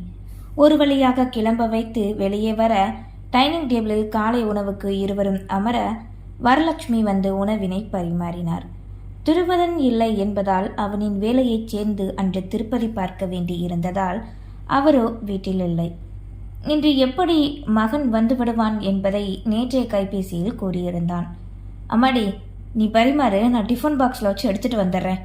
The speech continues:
என்றதும் சரியென கூறி இதழினி பரிமாறியவாறு மகனுக்கு ஊட்டிவிட்டாள். ஒரு வழியாக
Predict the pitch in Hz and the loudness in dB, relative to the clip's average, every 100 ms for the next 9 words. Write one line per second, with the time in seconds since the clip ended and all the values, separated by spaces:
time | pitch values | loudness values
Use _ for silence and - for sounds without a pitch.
0 | - - - - 285 277 254 247 254 254 | -10 -16 -14 -2 0 2 4 4 4 4
1 | 262 294 285 262 - 202 202 202 208 240 | 4 4 2 0 -2 -2 -2 -2 0 2
2 | 254 226 226 202 196 220 220 220 214 214 | 4 4 2 0 0 0 0 0 -2 -2
3 | 214 190 185 196 190 220 220 196 175 190 | 0 -2 -2 -2 0 0 -2 -2 -4 -4
4 | 190 196 175 - 170 170 - - - - | -4 -4 -4 -4 -4 -2 -4 -10 -14 -14
5 | - - - - - - - 233 247 247 | -14 -14 -14 -14 -14 -8 2 4 6 4
6 | 247 247 240 240 | 4 2 2 2